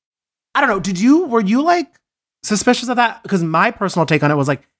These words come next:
he's not gonna say, "Oh, this girl's missing. I'm assuming she's dead," if, like, the family's looking for her.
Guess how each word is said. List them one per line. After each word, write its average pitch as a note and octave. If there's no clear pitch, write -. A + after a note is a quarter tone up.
he's F#3
not G3+
gonna F3
say, D#3+
"Oh, F3
this E3
girl's E3
missing. D3
I'm C3
assuming C3
she's A2
dead," G#2+
if, -
like, A2
the -
family's A#2
looking A2
for F#2+
her. F#2